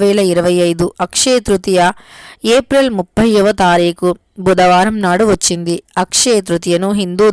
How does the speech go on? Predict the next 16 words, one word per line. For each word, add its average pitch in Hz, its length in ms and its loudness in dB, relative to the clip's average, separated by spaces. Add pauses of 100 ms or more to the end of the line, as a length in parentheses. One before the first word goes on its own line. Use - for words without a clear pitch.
ధర్మాలలో 180 560 0 (160)
చాలా 180 300 2 (120)
శుభం 185 320 -2 (160)
ది-, 175 200 -2
శుభదినంగా 196 560 -2 (140)
భావిస్తూ 170 400 -2 (100)
ఉంటారు. 170 360 -2 (720)
అక్షయ 302 380 -2
తృతీయ 214 280 -2 (120)
పండగను 185 500 -4 (100)
వైశాఖ 214 460 0 (180)
మాసం 180 380 -2 (420)
శుక్లపక్షం 277 800 -2 (520)
తృతీయ 226 580 2
నాడు 190 280 2 (260)
జరుపుకుంటారు. 175 800 0